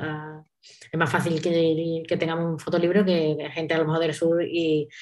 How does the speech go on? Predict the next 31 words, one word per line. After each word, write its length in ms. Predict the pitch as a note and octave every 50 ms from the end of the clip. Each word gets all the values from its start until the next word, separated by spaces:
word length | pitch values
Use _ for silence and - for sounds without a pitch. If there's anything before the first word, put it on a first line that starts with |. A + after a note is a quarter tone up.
| - - -
a 40 |
exposiciones 500 | D3+ - E3 D3+ D3+ C3+ E3+ E3 E3 D3+ D#3+
a 40 | D#3+
Madrid 440 | D3+ C#3+ D#3 G3 G#3+ G#3 F#3+ F3+
o, 60 | E3+ E3
o 300 | D#3+ D#3 D3 D#3+ E3 E3+
a 40 | E3
Barcelona, 440 | F3 F3 F#3 - G3 A#3 A#3 G#3+ F#3
pero 140 | F#3+ F3+
no 120 | F#3 F#3 F#3
sé 120 | F#3+ G#3
si, 300 | F#3+ - G#3 G3 F#3+ F#3+ - - - -
si, 360 | - - F#3+ F#3+ F3+ F3+ F3+
si 160 | - - F#3 F#3
tienes 220 | F#3+ F#3+ F#3+ F#3+
planteado 600 | F#3+ F#3+ F#3 F#3 F#3 F3 F3 F3 F3 F3 E3+ F3 - _ _ _ _ _
que 80 | - F3+
vas 140 | F3 E3+ E3 F3
a, 540 | E3+ E3 E3 E3 E3 E3 E3 E3 D#3+ D#3+ E3 E3 D#3+ D#3+ D#3 -
que 60 | -
vas 120 | F3 D#3+ E3
a 60 | D#3
traer 200 | D3+ D#3+ D#3+ D#3+
esa 140 | D#3 - E3+
exposición 440 | - - D#3+ D#3 D3+ - E3 D#3+
aquí 200 | D#3 D#3 E3+ E3+
o 60 | F3 E3
estás 220 | - - D#3+ -
todavía 300 | - E3 D#3 D3+ D#3 D#3
en 80 | D3+ C#3+
ello. 180 | C3+ C3+ C#3